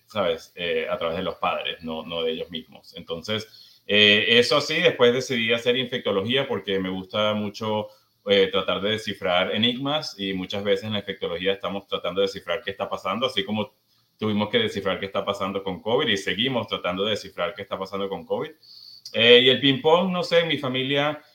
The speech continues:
eh, vivíamos en un, eh, edificio donde había una mesa y todo el mundo jugaba y entre mis, eh, primos y mi papá y mis hermanos, este,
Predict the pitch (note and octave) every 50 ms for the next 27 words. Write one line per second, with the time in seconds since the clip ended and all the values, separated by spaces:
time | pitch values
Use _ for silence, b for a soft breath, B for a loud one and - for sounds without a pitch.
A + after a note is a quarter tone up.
0 | b b b _ - A#2+ B2 A#2+ A#2 A#2+ A#2 A2 - G#2+ A#2 A#2+ A2+ A2+ A#2 A#2+
1 | C3 C#3 C#3 C3+ B2+ A2+ A2 A2+ A2+ A2+ A#2+ A#2+ B2+ C#3+ - B2 B2 A#2 A2+ A2
2 | A2 G#2+ A2 A2 G#2+ G#2 A#2 A#2 A2+ - B2+ B2+ B2 A#2 G#2 G#2 A2 A2+ A#2 A#2
3 | A#2 B2+ C#3+ D3+ D3+ D3+ - C#3+ C#3 C#3 C3+ C3+ - G#2 G#2 G#2 G2+ G2 - G#2+
4 | A2 A2+ A2+ A#2 A2+ A2+ A#2 A2+ A2 G2+ A2+ B2 C3+ C#3 C#3 C#3 C3+ C3 C3 B2
5 | G2+ G2 G2 F#2+ F#2 - _ _ _ _ _ _ G#2+ G2+ G#2 G2+ G2+ G2+ G2+ G2
6 | G2 G2 F#2+ F#2+ F#2 - - F2+ G2 F#2+ - B2 C#3+ D3+ D#3 D3 C#3 C#3 C3+ C3
7 | B2+ A#2+ G#2 G2 G2+ F#2+ F#2+ F#2 F#2+ F#2 F#2 F#2 F#2 - A2 G#2 - B2 C3 C#3
8 | C#3 C#3 C3+ C3+ A#2+ G2 F#2+ F#2+ F#2 G2 A#2+ B2+ C3 C3 C3 C3 B2+ B2 - -
9 | _ F#2 F#2 F#2 _ - F#2+ F#2 F2+ F2 -